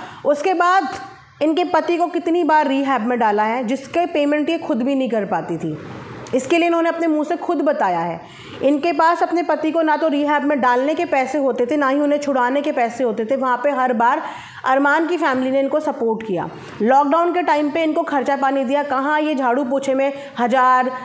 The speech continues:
पन्द्रह सौ रुपये कमाती होंगी और अब इनकी आमदनी बीस से पच्चीस हज़ार उन्हें महीने का दिया जा रहा था। तो क्या बुरा लगता है? बोलते हैं कि डूबते हुए को तो तिनके का सहारा भी काफ़ी होता है। जो अपने झाड़ू पोछे की कमाई से पाँच सात हज़ार कमा रहा हो और उसे घर चलाने के लिए बीस पच्चीस हज़ार मिल रहे हो,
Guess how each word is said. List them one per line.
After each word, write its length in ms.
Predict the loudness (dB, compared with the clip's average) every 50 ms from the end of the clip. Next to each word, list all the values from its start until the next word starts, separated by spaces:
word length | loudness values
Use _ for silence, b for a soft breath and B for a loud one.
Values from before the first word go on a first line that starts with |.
| B B -2
पन्द्रह 280 | 0 0 2 2 2 2
सौ 140 | 2 2 0
रुपये 220 | 2 0 0 0
कमाती 400 | 0 0 0 0 0 0 0 0
होंगी 280 | 0 0 0 0 0 0
और 100 | 0 -2
अब 360 | -2 -2 -2 0 0 0 0 -2
इनकी 460 | -2 0 0 0 0 0 -2 -4 -4 -4
आमदनी 420 | -2 -2 0 2 2 2 2 0
बीस 260 | 0 -2 -2 -2 -2 -2
से 80 | -2
पच्चीस 340 | -2 -2 -2 -4 -4 -2 -2
हज़ार 240 | 0 0 0 0 0
उन्हें 180 | 0 0 0
महीने 340 | 0 0 0 0 0 0 0
का 80 | 0 0
दिया 220 | 0 0 0 0
जा 140 | 0 0 0
रहा 100 | 0 0
था। 120 | -2 -2
तो 120 | -4 -2 0
क्या 140 | 0 0 0
बुरा 280 | 0 0 2 2 2
लगता 300 | 4 2 2 2 0 0
है? 120 | 0 0 -2 B B B B B B -2
बोलते 300 | 2 2 4 4 4 2
हैं 120 | 2 2 2
कि 80 | 0
डूबते 460 | 0 0 0 0 0 0 0 0 0
हुए 140 | 0 0 0
को 100 | 0 0
तो 100 | -2 -2
तिनके 340 | -2 0 0 0 0 0 0
का 100 | 0 0
सहारा 340 | 0 2 2 2 2 2 2
भी 100 | 0 0
काफ़ी 300 | 0 0 0 0 0 0
होता 280 | 0 0 0 0 0
है। 300 | 0 0 0 -4 -8 -14 -18 -20 -20 -20 -20 -20 -20 -18 -18 -16 -16 -16 -16 -16 B B B B B B B 0
जो 120 | 2 4
अपने 300 | 4 4 4 2 0 0
झाड़ू 260 | 2 2 2 2 2
पोछे 280 | 0 0 -2 0 0 -2
की 80 | 0
कमाई 320 | 0 0 2 2 2 0 0
से 80 | 0
पाँच 280 | 0 0 2 2 2 2
सात 220 | 2 0 2 2
हज़ार 240 | 2 2 2 2 2
कमा 320 | 0 0 0 2 2 2 2
रहा 100 | 2 2
हो 120 | 2 2
और 140 | 2 2 2
उसे 180 | 0 0 0
घर 220 | 0 0 0 0 0
चलाने 340 | 0 0 0 0 0 0 0
के 100 | -2 -2
लिए 60 | -2
बीस 200 | -2 -2 -2 -2 -4
पच्चीस 240 | -4 -4 -2 -2
हज़ार 240 | 0 2 2 2 2
मिल 200 | 0 0 0 0
रहे 140 | 0 0 0
हो, 160 | 0 0 -2